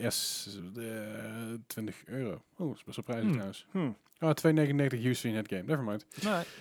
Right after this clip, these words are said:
Speaker 1: Ehm, de volgende game is een game uit het jaar tweeduizend zestien. Deze game
Speaker 2: Hey.
Speaker 1: kwam uit voor de P C en de P S vier. Dit is Umbrella Corps.
Speaker 3: Oeh.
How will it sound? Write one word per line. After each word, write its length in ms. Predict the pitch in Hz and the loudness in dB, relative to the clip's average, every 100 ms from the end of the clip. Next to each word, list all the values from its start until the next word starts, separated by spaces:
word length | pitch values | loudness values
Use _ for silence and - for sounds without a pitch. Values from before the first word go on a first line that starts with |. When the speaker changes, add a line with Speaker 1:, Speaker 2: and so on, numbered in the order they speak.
| - - | -16 4
Speaker 1:
Ehm, 560 | 196 208 196 175 127 | 8 10 12 10 8
de 300 | 160 285 208 | 6 8 8
volgende 320 | 170 240 214 202 | 8 8 8 8
game 140 | 208 | 8
is 80 | 190 | 8
een 80 | 185 | 8
game 120 | 202 | 8
uit 100 | 190 | 8
het 100 | 156 | 8
jaar 140 | 175 | 8
tweeduizend 360 | 165 170 160 151 | 8 8 8 6
zestien. 540 | - 214 - 135 110 | 8 8 8 6 6
Deze 140 | 101 113 | 6 6
game 100 | 175 | 4
Speaker 2:
Hey. 80 | 185 | 4
Speaker 1:
kwam 140 | 110 | 4
uit 100 | 127 | 4
voor 80 | 135 | 4
de 200 | 135 175 | 2 4
P 60 | |
C 340 | 160 - 180 - | 6 6 4 4
en 260 | 269 214 | 2 4
de 60 | 151 | 4
P 300 | - 123 117 | 6 4 4
S 80 | - | 4
vier. 840 | 233 170 123 117 110 107 95 90 - - - - | 6 6 8 6 6 6 4 0 -6 -20 -20 0
Dit 160 | 151 156 | 4 8
is 180 | 156 - | 8 6
Umbrella 480 | 180 175 165 262 180 | 2 4 6 8 6
Corps. 720 | - 139 - - - - - - _ - - - - - - _ | 6 2 2 0 -2 -2 -8 -18 _ -20 -20 -20 -18 -20 -20 _
Speaker 3:
Oeh. 400 | 214 262 226 123 | 6 8 6 4